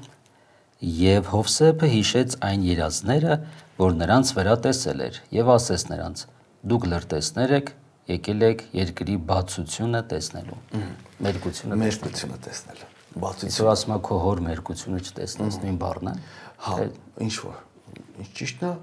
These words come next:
Speaker 2: այդպես է, նույն բառն է։ Հիմա վերադառնանք Պոռնիոսին։ Պոռնիոսի
Speaker 1: Ադամն ու Եվան մերկ էին։
Speaker 2: Ադամն ու Եվան, որ մերկ էին, այդպիսի բառ չի օգտագործված։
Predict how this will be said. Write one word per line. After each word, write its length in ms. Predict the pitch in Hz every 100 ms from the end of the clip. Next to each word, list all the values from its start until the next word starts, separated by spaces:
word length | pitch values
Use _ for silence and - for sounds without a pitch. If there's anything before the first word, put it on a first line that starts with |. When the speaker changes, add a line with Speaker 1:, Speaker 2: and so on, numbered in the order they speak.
| -
Speaker 2:
այդպես 340 | - 85 - -
է, 140 | -
նույն 260 | 113 104 90
բառն 280 | - - -
է։ 80 | - - - -
Հիմա 300 | - 135 160 - - -
վերադառնանք 800 | - 107 120 113 117 131 156 156 - - - _ _ _ _ - _ - -
Պոռնիոսին։ 760 | - 101 92 85 60 - - 202 - - -
Պոռնիոսի 680 | - 123 139 180 - - 196
Speaker 1:
Ադամն 360 | 123 92 98 98
ու 120 | 90
Եվան 340 | 85 85 87
մերկ 320 | 85 85 82 -
էին։ 220 | 95 95 - - - _ _ - - - - - - - _ - -
Speaker 2:
Ադամն 460 | 85 82 92 107 113
ու 80 | 98
Եվան, 440 | 90 87 95 92
որ 200 | - 87
մերկ 380 | 95 110 123 -
էին, 220 | 139 160 -
այդպիսի 460 | 87 - - -
բառ 220 | - 69 -
չի 160 | -
օգտագործված։ 800 | - - - - - - 101 -